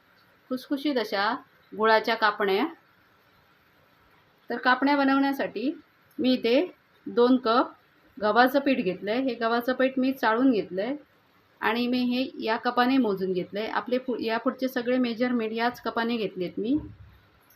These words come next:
तर ह्या कपाने मी दोन कप हे गव्हाचं पीठ घेतलंय. त्याच कपाने एक वाटी, एक कप हे गूळ घेतलंय. हा चिरून गूळ घेतलाय मी.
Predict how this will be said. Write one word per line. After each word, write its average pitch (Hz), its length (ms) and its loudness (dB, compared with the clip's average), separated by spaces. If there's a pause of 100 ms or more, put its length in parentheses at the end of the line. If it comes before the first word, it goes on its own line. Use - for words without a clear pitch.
तर 214 80 -4
ह्या 254 160 4
कपाने 240 640 0
मी 233 140 -6
दोन 226 300 0
कप 262 240 0 (440)
हे 226 80 -6
गव्हाचं 220 420 0
पीठ 269 200 -2
घेतलंय. 208 460 -2 (640)
त्याच 277 220 -2
कपाने 208 360 -2
एक 240 360 -4
वाटी, 226 500 -2 (840)
एक 277 240 0
कप 254 240 2 (440)
हे 226 340 -6 (1120)
गूळ 269 160 6
घेतलंय. 208 360 0
हा 220 160 -2
चिरून 262 440 4
गूळ 247 180 2
घेतलाय 196 340 -2
मी. 226 220 -2